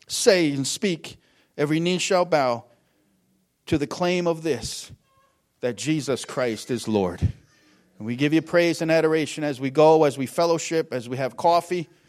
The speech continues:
that you'll stir in our hearts this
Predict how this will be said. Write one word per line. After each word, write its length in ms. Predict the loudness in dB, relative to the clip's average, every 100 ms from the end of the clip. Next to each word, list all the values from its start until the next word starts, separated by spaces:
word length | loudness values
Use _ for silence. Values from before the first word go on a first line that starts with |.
| _ _ _
that 100 | -10
you'll 140 | -4 -2
stir 500 | -2 2 4 6 4
in 80 | 4
our 180 | 2
hearts 460 | 2 4 2 0 -6
this 400 | -8 -8 -10 -16